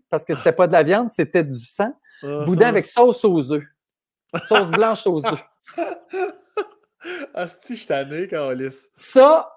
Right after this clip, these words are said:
Speaker 1: pensionnaire, j'étais heureux pour ça, parce que le vendredi midi, j'avais pas à manger cette cochonnerie-là. Euh, sinon, le, je pense que le jeudi, c'était la journée de mon père, c'était des grilled cheese.
Speaker 2: Ok.
Speaker 1: C'est la seule affaire qu'il pouvait faire.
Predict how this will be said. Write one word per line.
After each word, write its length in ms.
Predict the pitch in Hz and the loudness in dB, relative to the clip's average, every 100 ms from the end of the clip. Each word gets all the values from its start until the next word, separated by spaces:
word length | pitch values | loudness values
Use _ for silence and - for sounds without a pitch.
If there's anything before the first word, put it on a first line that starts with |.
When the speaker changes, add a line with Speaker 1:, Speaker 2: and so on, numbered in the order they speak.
| _ _ | _ _
Speaker 1:
pensionnaire, 680 | 240 247 240 208 208 226 233 | 2 2 4 4 4 4 2
j'étais 300 | 190 - 202 | -2 -2 2
heureux 280 | 208 196 214 | 4 4 2
pour 200 | 202 165 | 0 -8
ça, 320 | - 202 247 | -6 -8 -6
parce 160 | - 165 | -8 -6
que 80 | 175 | -4
le 80 | 147 | -2
vendredi 800 | 175 156 156 143 151 208 208 - - | -2 0 -2 -2 -4 -4 -6 -10 -6
midi, 400 | 175 160 143 214 | -4 -4 -4 -2
j'avais 240 | 170 151 | -2 0
pas 160 | 143 170 | 0 -2
à 20 | |
manger 260 | 156 143 170 | -2 -6 -8
cette 200 | - 139 | -8 -8
cochonnerie-là. 540 | 131 151 135 120 143 - _ - - _ - | -8 -10 -10 -8 -8 -10 _ -20 -20 _ 2
Euh, 100 | 175 | 4
sinon, 440 | 175 - 226 269 233 | 4 4 6 6 6
le, 160 | 190 | 4
je 80 | 190 | 4
pense 180 | 254 269 | 2 4
que 60 | 220 | 4
le 60 | |
jeudi, 320 | 165 202 175 | 4 0 0
c'était 140 | 262 220 | 2 2
la 60 | |
journée 240 | 170 180 196 | 2 0 0
de 60 | |
mon 160 | 196 170 | 2 4
père, 300 | - 202 240 | 6 4 4
c'était 180 | - 175 | 0 0
des 140 | 165 | 0
grilled 260 | 151 180 151 | 0 -2 -2
cheese. 400 | 190 220 - - _ _ _ _ _ | -4 -4 -10 -20 _ _ _ _ _
Speaker 2:
Ok. 80 | 131 - | -10 -2
Speaker 1:
C'est 260 | 196 320 160 | -2 0 0
la 100 | 147 | 2
seule 180 | 196 | 6
affaire 260 | 180 170 185 | 6 6 2
qu'il 100 | 165 | -2
pouvait 240 | 147 147 | -4 -4
faire. 340 | - 165 196 | 0 0 -2